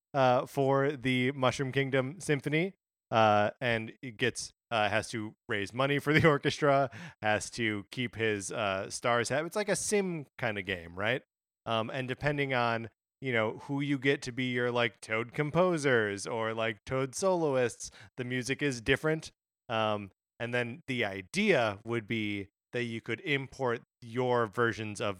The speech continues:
the, of that music, you know, with that soloist, with the, you know, com-, composed by that, uh, um,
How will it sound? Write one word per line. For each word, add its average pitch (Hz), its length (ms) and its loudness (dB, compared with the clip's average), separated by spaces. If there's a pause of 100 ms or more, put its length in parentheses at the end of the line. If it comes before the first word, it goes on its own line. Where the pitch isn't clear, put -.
(100)
the, 98 320 0
of 104 160 -6
that 104 200 -2
music, 107 540 -4
you 110 80 -8
know, 98 260 -6
with 104 140 -8
that 104 240 -4
soloist, 101 640 -6 (320)
with 104 220 -2
the, - 140 -8
you 113 120 -6
know, 98 120 -6
com-, 107 220 -6 (140)
composed 110 380 -6
by 101 200 0
that, 101 360 0 (420)
uh, 92 400 0 (500)
um, 87 520 -8